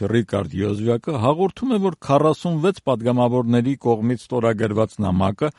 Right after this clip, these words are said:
ապրիլի տասնութին ուղարկվել է Եվրամիության անդամ բոլոր քսանութ երկրների կառավարություններին։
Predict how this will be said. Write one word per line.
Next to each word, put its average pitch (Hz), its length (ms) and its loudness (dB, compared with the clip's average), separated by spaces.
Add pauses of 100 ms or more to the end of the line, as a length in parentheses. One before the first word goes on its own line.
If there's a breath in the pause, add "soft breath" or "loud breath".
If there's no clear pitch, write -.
(240 soft breath)
ապրիլի 202 520 0
տասնութին 147 680 -2
ուղարկվել 123 480 0
է 147 100 2
Եվրամիության 117 840 2
անդամ 117 340 -2
բոլոր 107 340 0
քսանութ 120 640 -2
երկրների 104 540 0
կառավարություններին։ 143 1040 0